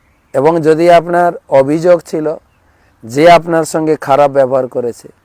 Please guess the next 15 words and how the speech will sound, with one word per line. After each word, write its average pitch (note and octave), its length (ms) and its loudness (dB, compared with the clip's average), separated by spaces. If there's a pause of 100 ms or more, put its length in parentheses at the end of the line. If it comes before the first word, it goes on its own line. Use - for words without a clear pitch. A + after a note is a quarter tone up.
(380)
মন্দিরের C3+ 400 -2
কর্তৃপক্ষের F#3 640 -4
সঙ্গে G3+ 240 -8
দেখা G3 280 -8
করুন। E3+ 260 -14 (1500)
আপনি D3+ 300 -2
যদি E3 160 -2
সম্ভ্রান্ত F3 720 0
হয়ে C#3 260 0
থাকতেন, C3 540 -12 (800)
আপনি C#3 300 0
যদি E3 240 -2
বুদ্ধিমান D3+ 680 0
হয়ে D3 200 -2
থাকতেন, A#2+ 560 -8